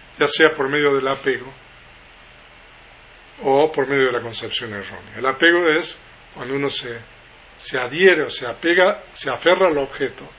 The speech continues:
y la concepción errónea es cuando uno, eh, tiene la noción de que ese objeto es uno mismo, que ese objeto es mío, que ese objeto es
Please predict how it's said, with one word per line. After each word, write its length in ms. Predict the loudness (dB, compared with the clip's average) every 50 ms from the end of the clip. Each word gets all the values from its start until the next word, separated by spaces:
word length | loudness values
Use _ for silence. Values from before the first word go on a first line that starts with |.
| -20 -20 -20 -20 -20 -16 -12
y 60 | -6
la 100 | -4 -4
concepción 440 | -2 -2 -2 -2 -2 -2 0 0 2 2
errónea 500 | 2 2 2 2 2 2 2 0 0 0
es 140 | -2 -4 -10 -16 -20 -20 -20 -20 -14
cuando 240 | -12 -10 -8 -4 -4
uno, 300 | -2 2 4 4 4 2 -2 -8 -20 -20 -20 -20 -20 -20 -20 -20 -20 -20 -20 -20 -20 -20 -20 -20 -20 -20 -20 -20 -20 -20 -20 -20 -20 -20 -20 -16 -8 -6
eh, 380 | -6 -4 -4 -4 -4 -6 -6 -8 -12 -16 -20 -20 -20 -20 -6 -4
tiene 220 | -2 2 2 4
la 140 | 4 2 2
noción 520 | 0 -2 -2 -2 -2 0 0 0 0 0
de 160 | -2 -4 -6
que 420 | -6 -8 -10 -10 -10 -10 -4 -2 -2
ese 200 | -2 2 2 4
objeto 480 | 4 2 2 0 -4 -4 -4 -4 -6
es 160 | -6 -6 -6 -8
uno 160 | -10 -10 -10
mismo, 440 | -10 -10 -10 -10 -10 -12 -14 -16 -20 -20 -20 -20 -20 -20 -20 -20 -20 -20 -20 -20 -20 -4 -2
que 60 | -2
ese 180 | -2 0 0
objeto 460 | -2 -2 -2 -2 -2 -2 -2 0 -2 -4
es 180 | -4 -6 -8
mío, 300 | -8 -8 -6 -6 -8 -10 -14 -18 -20 -20 -20 -20 -20 -20 -20 -20 -20 -20 -6
que 80 | -6 -4
ese 180 | -4 -2 -2 -2
objeto 520 | -2 -4 -4 -4 -4 -4 -4 -6 -6 -4
es 320 | -4 -6 -8 -10 -14 -16